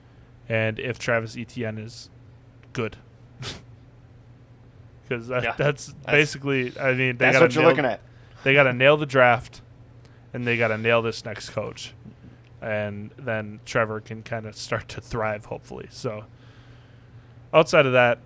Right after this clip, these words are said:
Speaker 1: I mean, they're not really losing anybody that good 'cause they don't have many very good players on their team. Uh,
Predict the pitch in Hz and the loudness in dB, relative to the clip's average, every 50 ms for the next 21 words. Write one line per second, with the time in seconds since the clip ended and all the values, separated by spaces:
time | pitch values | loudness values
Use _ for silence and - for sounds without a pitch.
0 | - - 143 127 123 120 120 113 113 107 131 127 123 120 120 117 120 120 117 113 | -12 -10 -6 -4 -2 -2 -2 -4 -6 -4 -2 0 2 2 2 2 0 0 0 0
1 | 113 113 113 110 107 110 107 107 110 110 - 117 113 110 113 113 110 107 110 104 | -2 -2 -4 -4 -4 -8 -12 -14 -14 -14 -12 -12 -10 -8 -8 -8 -8 -8 -10 -10
2 | 104 - - 110 107 110 - - - 110 107 113 110 110 107 110 120 117 110 107 | -10 -10 -10 -10 -10 -10 -12 -14 -12 -8 -6 -6 -6 -6 -6 -6 -6 -6 -6 -8
3 | - - - - - - 160 147 139 139 139 127 113 - - 131 135 143 135 123 | -12 -20 -20 -20 -20 -12 -4 -2 -2 0 0 -4 -4 -2 0 2 2 2 0 -2
4 | 123 - 135 135 131 123 - - - 131 135 135 131 123 113 - 127 127 120 117 | -4 -2 -2 0 0 -2 -6 -2 0 0 2 2 0 -2 -2 -4 -4 -4 -4 -6
5 | 113 - - - 131 131 131 127 123 - - - - - - - 110 107 | -8 -8 -8 -6 -6 -6 -6 -8 -10 -14 -18 -20 -20 -16 -12 -10 -10 -10